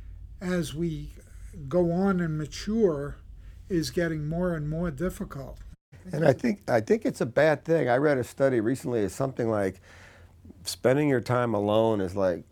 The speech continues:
Speaker 2: twice as negative an impact on your health as smoking a pack of cigarettes a day. That, uh, there be, I was in London a couple of months ago, and they now have a ministry of loneliness.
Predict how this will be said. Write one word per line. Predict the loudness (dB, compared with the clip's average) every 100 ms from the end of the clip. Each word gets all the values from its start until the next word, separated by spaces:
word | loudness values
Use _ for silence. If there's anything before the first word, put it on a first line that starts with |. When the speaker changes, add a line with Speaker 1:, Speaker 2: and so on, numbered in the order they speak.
| -20
Speaker 2:
twice | -16 -4 0 0 -2
as | -6 -4
negative | -2 2 2 2 0 0
an | 0
impact | -2 0 0 2 -2
on | -4
your | -4 0
health | 0 -2
as | -6
smoking | -4 -4 -2 -4
a |
pack | -2 -4 -4
of |
cigarettes | -4 -4 -2 -2 -4
a | -6
day. | -4 -6 -8 -20 -20 -20 0
That, | 4 4
uh, | 2 -6 -8
there | -2 2 4
be, | 2 -2 -12 -20 -20 -14 0
I | 2
was | 4
in | 2 0
London | 0 2 4 4
a | 0
couple | -2 0 0
of |
months | 0 -2
ago, | -2 0
and | 0
they | 2
now | 2 2
have | 2 0
a |
ministry | 0 2 0 -2 -2 -2
of | 0
loneliness. | 0 2 2 0 -4 -8 -10 -12